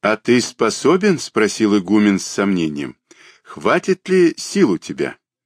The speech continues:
"Сил достаточно, и хочется именно сейчас.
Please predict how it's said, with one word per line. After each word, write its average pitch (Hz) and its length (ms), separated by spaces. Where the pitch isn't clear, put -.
"Сил 135 280
достаточно, 110 800
и 98 60
хочется - 580
именно 107 500
сейчас. - 680